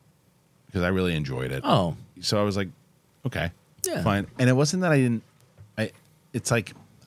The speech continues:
Speaker 1: I thought the movie was, it, it, it was like, "Okay, it's a good Disney Plus movie."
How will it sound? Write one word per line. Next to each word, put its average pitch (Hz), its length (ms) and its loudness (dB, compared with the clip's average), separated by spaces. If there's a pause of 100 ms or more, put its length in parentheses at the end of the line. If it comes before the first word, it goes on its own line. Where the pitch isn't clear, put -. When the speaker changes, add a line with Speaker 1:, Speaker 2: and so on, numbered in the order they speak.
Speaker 1:
I 107 40 -4
thought 147 200 2
the 139 60 4
movie 113 320 4
was, 98 340 -2 (500)
it, 95 100 -14 (120)
it, 120 220 -8
it 117 140 0
was 107 180 -4
like, 101 200 -8
"Okay, - 220 -2
it's 92 100 -4
a 117 40 -8
good 123 120 0
Disney 107 220 0
Plus - 260 -8
movie." - 180 -16